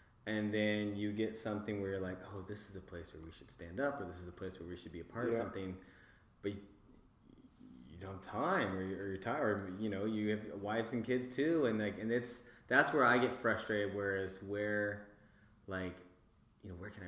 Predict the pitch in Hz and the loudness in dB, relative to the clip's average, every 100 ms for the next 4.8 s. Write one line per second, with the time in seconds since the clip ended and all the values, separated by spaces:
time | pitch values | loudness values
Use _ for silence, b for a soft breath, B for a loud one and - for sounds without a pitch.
0 | 90 98 95 - 92 - 95 92 87 98 | -8 -6 -8 -8 -10 -8 -6 -6 -6 -6
1 | 95 98 90 101 104 101 123 120 120 127 | -6 -6 -6 -6 -4 2 6 6 6 6
2 | 110 107 170 131 127 - 165 165 160 175 | 6 6 8 8 6 2 2 2 4 2
3 | 165 185 156 165 175 180 170 135 143 135 | 4 2 2 2 2 2 0 2 2 2
4 | 139 170 - 123 127 131 135 135 | 4 4 4 0 0 -2 -2 -2